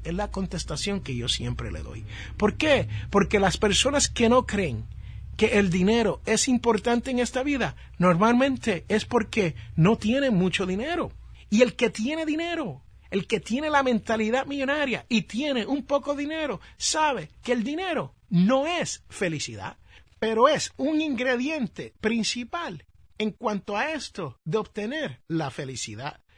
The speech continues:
Sí, señoras y señores, la felicidad es aparte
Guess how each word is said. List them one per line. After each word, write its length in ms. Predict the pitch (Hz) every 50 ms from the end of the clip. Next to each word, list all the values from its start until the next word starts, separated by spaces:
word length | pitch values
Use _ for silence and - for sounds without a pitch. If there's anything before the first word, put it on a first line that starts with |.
| _ _ _
Sí, 500 | - - - 160 175 208 220 190 170 - _ _
señoras 640 | - - - 165 147 139 135 143 151 175 170 - -
y 80 | 190
señores, 440 | - - 147 135 123 101 85 - - - - -
la 220 | - 170 180 185
felicidad 640 | 180 - 202 196 196 180 - 202 190 202 254 277 - - _ -
es 320 | 220 254 269 - - - _
aparte 720 | - 202 202 - 285 302 320 294 214 - - 139 - -